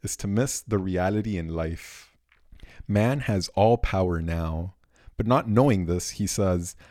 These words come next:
"I will be perfect next year, or in so many years, or in so many lives."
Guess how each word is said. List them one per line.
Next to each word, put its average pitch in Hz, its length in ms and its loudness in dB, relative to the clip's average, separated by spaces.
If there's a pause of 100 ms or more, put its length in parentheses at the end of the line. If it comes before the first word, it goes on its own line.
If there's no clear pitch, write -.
(100)
"I 127 80 4
will 143 160 6
be 147 100 0
perfect - 560 -2
next 107 420 0
year, 82 380 -4 (100)
or 104 240 6
in 101 260 0
so - 280 0
many 127 260 2
years, 80 640 -2
or 98 200 2
in 92 140 0
so 127 300 -2
many 85 240 -2
lives." 85 840 -2